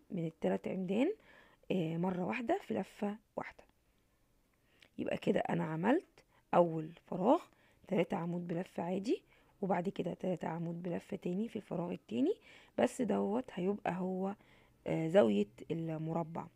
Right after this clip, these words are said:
اديني اهو بعمل التلات سلاسل، وبعد كده في نفس الفراغ هعمل، آه، تلاتة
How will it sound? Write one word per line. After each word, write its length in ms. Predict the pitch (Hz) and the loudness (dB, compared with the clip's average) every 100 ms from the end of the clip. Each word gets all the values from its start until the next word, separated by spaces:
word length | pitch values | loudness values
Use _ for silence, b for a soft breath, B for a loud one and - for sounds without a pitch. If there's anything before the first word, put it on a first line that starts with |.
| - b b b b | -20 b b b b
اديني 320 | 160 175 202 | -4 0 2
اهو 200 | 175 196 | 2 -2
بعمل 460 | - 175 175 180 - | 0 -2 0 -4 -6
التلات 340 | - - 180 175 - | -12 -6 -4 -4 -6
سلاسل، 480 | 175 180 240 392 440 - _ _ _ _ _ b b b b | -2 -2 2 0 0 -10 _ _ _ _ _ b b b b
وبعد 300 | 202 175 185 | 2 2 2
كده 320 | 185 - 190 262 | -4 -2 -2 -2
في 160 | - | -2
نفس 240 | 196 262 277 | -4 -2 -4
الفراغ 560 | - 202 202 262 277 247 b b - | -4 -2 2 2 2 -8 b b 0
هعمل، 440 | 208 220 220 233 254 - _ _ _ _ _ _ _ _ _ _ _ _ _ _ _ 190 | 2 4 2 0 -8 -20 _ _ _ _ _ _ _ _ _ _ _ _ _ _ _ -2
آه، 180 | 180 | -2
تلاتة 540 | 170 180 185 202 202 | -2 -2 -2 0 -2